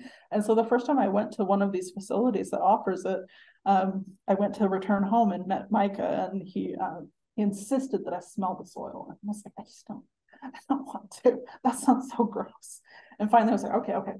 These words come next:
fine, I'll do it." And I teared up because I am a baby,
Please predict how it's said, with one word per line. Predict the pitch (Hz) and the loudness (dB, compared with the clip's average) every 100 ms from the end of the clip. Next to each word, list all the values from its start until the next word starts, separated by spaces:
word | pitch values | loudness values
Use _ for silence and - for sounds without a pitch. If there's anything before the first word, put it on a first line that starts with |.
| - | -8
fine, | 185 - - | -8 -8 -10
I'll | 202 190 | -8 -8
do | - | -10
it." | - - _ _ _ _ _ _ _ | -10 -16 _ _ _ _ _ _ _
And | 220 202 196 | 4 4 0
I | - | -8
teared | - - 302 208 | -14 -2 4 6
up | 226 - - | 6 2 -10
because | - 190 | -8 -6
I | 185 | -4
am | 208 | 2
a | 247 | 2
baby, | 196 175 - 240 | 2 -2 -4 -6